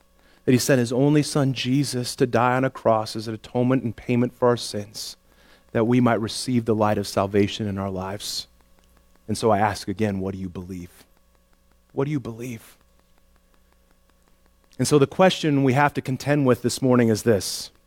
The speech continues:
Aside from how we might choose to safeguard the truth of Genesis one and two in our hearts, is how do we actually take what we've heard this morning and apply it to our lives? How do we walk out of here and take at least one thing that we've heard this morning and begin to apply it to our lives and the everyday stuff of life?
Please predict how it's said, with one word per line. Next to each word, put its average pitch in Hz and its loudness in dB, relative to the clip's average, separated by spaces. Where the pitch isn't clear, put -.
Aside 139 2
from 135 2
how 131 2
we 131 6
might 127 4
choose 160 0
to 127 -8
safeguard 127 4
the 123 2
truth 147 4
of 123 4
Genesis 131 2
one 127 4
and 113 2
two 147 0
in 120 6
our 117 4
hearts, - 2
is 143 4
how 185 6
do 208 6
we 170 6
actually 147 0
take 156 2
what 139 4
we've 131 4
heard 196 2
this 147 2
morning 117 2
and 127 4
apply 123 2
it 113 0
to 123 0
our 110 2
lives? 101 -2
How 180 2
do 185 6
we 180 10
walk 170 6
out 180 6
of 175 6
here 156 4
and 143 4
take 170 6
at 151 6
least 165 4
one 214 6
thing 190 6
that 160 6
we've 151 6
heard 170 4
this 147 4
morning 131 4
and 131 6
begin 135 4
to 143 2
apply 139 4
it 123 2
to 131 -4
our 120 6
lives 113 0
and 110 2
the 113 4
everyday 113 4
stuff 101 0
of 98 -10
life? - -10